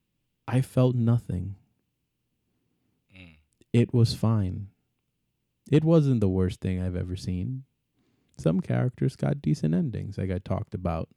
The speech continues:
Speaker 2: Mm-hmm.
Speaker 1: throughout the show. I felt nothing.
Speaker 2: Mm.
Speaker 1: And that's the worst thing of all.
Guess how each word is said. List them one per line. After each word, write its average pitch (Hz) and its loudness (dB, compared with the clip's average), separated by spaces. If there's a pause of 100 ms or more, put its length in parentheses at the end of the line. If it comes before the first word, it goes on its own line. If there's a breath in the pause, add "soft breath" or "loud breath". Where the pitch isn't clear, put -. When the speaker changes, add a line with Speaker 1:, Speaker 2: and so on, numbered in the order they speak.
(220)
Speaker 2:
Mm-hmm. 87 -20 (380)
Speaker 1:
throughout 95 0
the 104 -6
show. 101 -4 (2000)
I 123 0
felt 131 -4
nothing. 95 -4 (1000)
Speaker 2:
Mm. 85 -20 (580)
Speaker 1:
And 87 -4
that's 90 -4
the - -8
worst 85 -6
thing 90 -4
of 110 -6
all. 101 -12